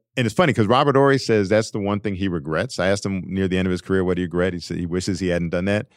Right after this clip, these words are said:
But then he says, "Well, still kinda worked out for me though," you know? So, like, even when he messes up, that's kind of the blessed,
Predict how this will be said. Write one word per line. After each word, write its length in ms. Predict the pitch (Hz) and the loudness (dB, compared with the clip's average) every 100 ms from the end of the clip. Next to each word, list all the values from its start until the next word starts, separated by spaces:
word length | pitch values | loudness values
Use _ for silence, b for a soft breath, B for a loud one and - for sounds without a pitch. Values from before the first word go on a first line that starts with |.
| b b _ | b b _
But 100 | 92 | -4
then 100 | 98 | -2
he 60 | 95 | 0
says, 300 | 95 92 - | 0 0 -2
"Well, 240 | 131 165 - _ _ | -2 -2 -6 _ _
still 220 | - - | -8 -6
kinda 200 | 139 139 | -2 0
worked 180 | 117 120 | 0 0
out 140 | 143 160 | 0 0
for 100 | 101 | -2
me 120 | 90 | 0
though," 200 | 87 98 | 0 0
you 100 | 104 | -2
know? 160 | 87 92 | -2 -2
So, 140 | 98 | 0
like, 120 | 92 95 | 0 2
even 200 | 110 117 | 0 2
when 120 | 107 | 2
he 80 | 110 | 2
messes 360 | 104 101 98 | 2 0 0
up, 140 | 101 90 | 0 0
that's 140 | 113 | 0
kind 160 | 135 113 | 2 0
of 60 | |
the 60 | 92 | 0
blessed, 420 | 78 90 98 - | -2 0 0 -2